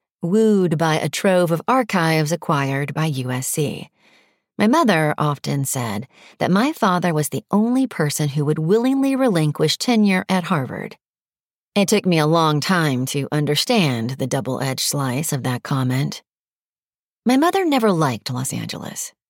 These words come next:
but she also never left. She stayed for my brother and me, so that our lives would be stable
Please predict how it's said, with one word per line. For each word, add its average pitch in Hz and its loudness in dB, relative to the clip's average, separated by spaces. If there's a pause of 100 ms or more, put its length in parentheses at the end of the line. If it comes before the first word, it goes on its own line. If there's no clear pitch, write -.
(100)
but 214 2
she 277 0
also 214 2
never 156 0
left. 151 -2 (540)
She 180 0
stayed 160 2
for 165 -2
my 160 4
brother 156 2
and 127 -2
me, 113 -10 (260)
so 175 0
that 165 4
our 170 2
lives 156 0
would 151 0
be 160 0
stable 151 -2